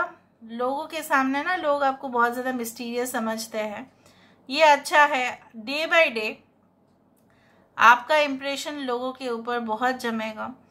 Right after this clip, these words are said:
and you will make several contacts, जैसे मैंने आपको कहा, और उस कॉन्टैक्ट्स के बलबूते पर, उस रेफरेंस के बलबूते पर आप अपना जो है एक टारगेट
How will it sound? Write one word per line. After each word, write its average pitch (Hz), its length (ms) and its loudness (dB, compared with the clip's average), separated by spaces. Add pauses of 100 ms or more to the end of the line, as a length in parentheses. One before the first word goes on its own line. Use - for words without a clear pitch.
(460)
and 233 300 4
you 269 80 -6
will 285 160 -4
make 269 240 -4
several 285 480 0
contacts, 254 500 0
जैसे 240 260 -4
मैंने 240 200 -4
आपको 226 260 -2
कहा, 214 360 -2
और 220 340 -2
उस 262 260 -6
कॉन्टैक्ट्स 262 640 2
के 202 160 -14 (600)
बलबूते 247 520 -2
पर, 233 180 -2
उस 247 280 -2
रेफरेंस 311 480 0
के 311 100 -4
बलबूते 233 480 -2
पर 254 180 -4
आप 247 380 4
अपना 262 340 -2
जो 240 200 -6
है 226 200 -10 (960)
एक 254 220 -10
टारगेट 247 540 4